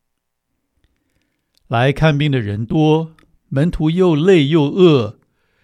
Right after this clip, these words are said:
却停不下来。耶稣主动喊停，带他们去休息。群众赶来等着耶稣，因为他们心里空虚彷徨。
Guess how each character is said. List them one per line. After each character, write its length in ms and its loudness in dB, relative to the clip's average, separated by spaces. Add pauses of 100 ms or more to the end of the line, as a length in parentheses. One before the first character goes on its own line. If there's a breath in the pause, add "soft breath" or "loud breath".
(160)
却 360 -2
停 360 -12
不 80 -6
下 240 -4
来。 380 -12 (1000)
耶 200 2
稣 300 -4
主 260 -10
动 220 -2
喊 280 -6
停， 560 -10 (280)
带 200 0
他 140 -8
们 100 -2
去 160 -10
休 360 -6
息。 380 -10 (1700)
群 200 -2
众 280 2
赶 160 -2
来 180 0
等 240 -4
着 140 -2
耶 200 2
稣， 480 -6 (400)
因 140 0
为 140 2
他 140 -6
们 120 -2
心 340 -4
里 380 -6 (180)
空 320 -4
虚 360 -6
彷 360 -10
徨。 460 -10